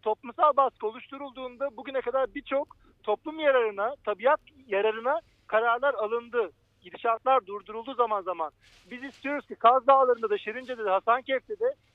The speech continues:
bu gidişatlara dur denilebilsin ve biz de bireysel olarak ama elimizden geldiğince kendi içimizde organize bir biçimde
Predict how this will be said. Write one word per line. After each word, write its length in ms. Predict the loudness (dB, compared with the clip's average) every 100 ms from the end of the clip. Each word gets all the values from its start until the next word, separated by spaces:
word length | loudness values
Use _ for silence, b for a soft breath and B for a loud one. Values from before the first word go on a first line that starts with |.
| _
bu 80 | -14
gidişatlara 640 | -14 -4 -6 -4 -8 -8
dur 180 | -10 -10
denilebilsin 560 | -10 -8 -10 -10 -14 -10
ve 100 | -8
biz 200 | -8 -2
de 140 | -2 -2 _ _ _
bireysel 380 | 0 0 2 0
olarak 340 | 2 2 2 -2 _ _ -8
ama 220 | -4 -4
elimizden 520 | -8 -16 -2 -2 0
geldiğince 460 | 0 0 -2 -16 -8
kendi 320 | -6 -6 -8
içimizde 340 | -16 -16 -2
organize 400 | -2 -2 -8 -10
bir 160 | -12 -16
biçimde 460 | -14 -14 -4 -4